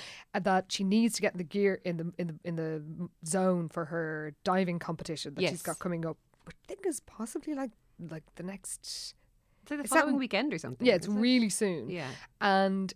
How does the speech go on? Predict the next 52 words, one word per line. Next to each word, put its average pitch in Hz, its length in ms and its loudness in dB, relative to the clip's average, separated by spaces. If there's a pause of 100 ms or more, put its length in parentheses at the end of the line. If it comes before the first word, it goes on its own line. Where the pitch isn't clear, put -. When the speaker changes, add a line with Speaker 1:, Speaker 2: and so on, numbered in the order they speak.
Speaker 1:
her 190 160 -4
coach - 560 2
is 180 160 -2
always 180 560 0
telling 180 260 -2
her, 156 100 -4
like, 147 280 -10
you 156 60 -6
know, 139 200 -12
"Attitude 202 460 -4
is - 100 -10
everything - 320 -6
when 139 80 -14
you're 170 120 -8
on 156 40 -10
the - 80 -14
diving 185 360 -2
board. 156 340 -8
Speaker 2:
Yes, 165 180 0
Speaker 1:
So 165 80 -6
Speaker 2:
that 160 60 -4
Speaker 1:
you - 20 -2
Speaker 2:
you 131 40 0
Speaker 1:
got - 80 10
Speaker 2:
need 175 40 2
Speaker 1:
to - 60 -4
Speaker 2:
to, 180 60 -4
you - 20 -2
Speaker 1:
keep" 185 60 2
Speaker 2:
need 196 100 4
to - 80 -6
be 170 80 2
mentally 190 340 2
prepared 147 380 -4
as 135 100 -6
well 151 160 -2
as 139 80 -4
physically 143 360 -8
prepared. - 260 -18
Speaker 1:
So 170 220 -2
it's 196 100 -4
really 311 220 4
the 190 100 2
worst 175 280 0
of 156 100 -8
all 147 340 -4
possible 151 320 -6
situations. 135 480 -2 (320)
Speaker 2:
<laughs> - 160 10
Yeah. 254 160 4
Speaker 1:
And 277 260 8
finally, 247 840 4